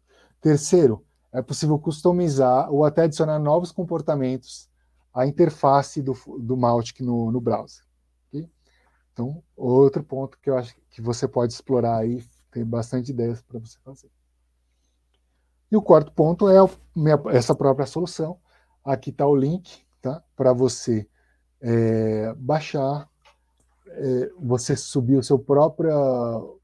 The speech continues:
serverless function, tá? Eu ensino aqui nessa instalação. É um,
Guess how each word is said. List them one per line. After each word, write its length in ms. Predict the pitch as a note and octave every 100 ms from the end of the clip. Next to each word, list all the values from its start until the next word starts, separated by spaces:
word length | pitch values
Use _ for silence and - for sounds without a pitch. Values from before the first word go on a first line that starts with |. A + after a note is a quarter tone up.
| _
serverless 500 | - C#3 B2+ C3 -
function, 440 | - F3 - F3+
tá? 200 | D3 C3 D3
Eu 200 | A#2 A#2+
ensino 440 | A#2+ A#2 B2+ A#2+
aqui 260 | A2 B2 C3+
nessa 400 | C3+ A2 G#2+ A2
instalação. 640 | G#2+ - B2 A#2+ C3 D#3 - _ _ _ _ _ _ _ -
É 180 | B2 C3+
um, 460 | C3+ C3+ C3 C#3+